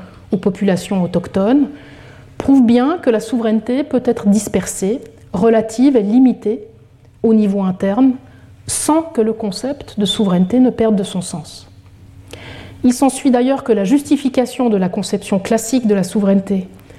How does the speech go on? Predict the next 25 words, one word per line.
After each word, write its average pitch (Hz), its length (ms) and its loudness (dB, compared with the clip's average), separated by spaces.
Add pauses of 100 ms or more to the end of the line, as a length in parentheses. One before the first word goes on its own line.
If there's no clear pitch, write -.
(160)
en 208 100 0
tant 214 140 0
que 220 120 -2
pouvoir 220 460 0
concentré, 220 680 -2
absolu 208 500 2
et 196 60 4
illimité, 220 500 2 (160)
que 190 100 -4
je 180 100 -4
vous 185 180 -2
ai 185 40 0
présenté 185 420 0
tout - 180 -12
à 190 80 2
l'heure, 254 340 0 (960)
doit 277 220 4
être 320 200 -2
considérée, 247 760 0 (600)
pour 311 200 4
autant 254 600 -2 (440)
qu'elle 190 160 0
existe, 196 580 2 (640)
comme 262 380 4 (280)
normative. 214 680 0